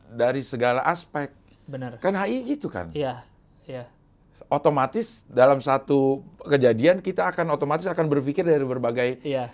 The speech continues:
Speaker 1: berbagai sudut pandang.
Speaker 2: Iya, iya, iya.
Speaker 1: Sehingga selalu ada, "Oh, ternyata ini penyebabnya. Kenapa ini nggak jalan? Oh, ekonominya begini.
Speaker 2: Iya.
Speaker 1: Kenapa ini nggak jalan? Ini." Kayak vaksin yang kita lihat nih. Kok vaksin nggak jalan?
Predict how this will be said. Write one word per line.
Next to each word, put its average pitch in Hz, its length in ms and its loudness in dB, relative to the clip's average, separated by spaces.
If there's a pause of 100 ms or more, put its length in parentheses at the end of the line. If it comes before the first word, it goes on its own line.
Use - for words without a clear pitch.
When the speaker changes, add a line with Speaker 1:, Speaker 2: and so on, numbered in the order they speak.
(100)
Speaker 1:
berbagai 123 400 2
sudut 127 320 -2
pandang. 139 420 4
Speaker 2:
Iya, 131 220 -4
iya, 123 260 -10
iya. 127 140 -14 (560)
Speaker 1:
Sehingga 156 680 2
selalu 135 380 6
ada, 151 320 4 (100)
"Oh, 180 220 0
ternyata 135 400 -4
ini 180 240 -2
penyebabnya. 110 880 -4 (640)
Kenapa 110 320 -2
ini 120 160 0
nggak 113 180 2
jalan? 120 300 2 (240)
Oh, 160 360 -2
ekonominya 98 600 -8
begini. 123 680 -10
Speaker 2:
Iya. 131 300 -14 (640)
Speaker 1:
Kenapa 101 320 -6
ini 110 180 -4
nggak 104 80 0
jalan? 131 260 -2
Ini." 127 300 -6
Kayak 120 400 2
vaksin 180 400 0
yang 160 160 -2
kita 127 160 0
lihat 139 320 0
nih. 147 160 -10 (680)
Kok 147 140 -10
vaksin 135 320 -6
nggak 110 160 0
jalan? 127 400 -2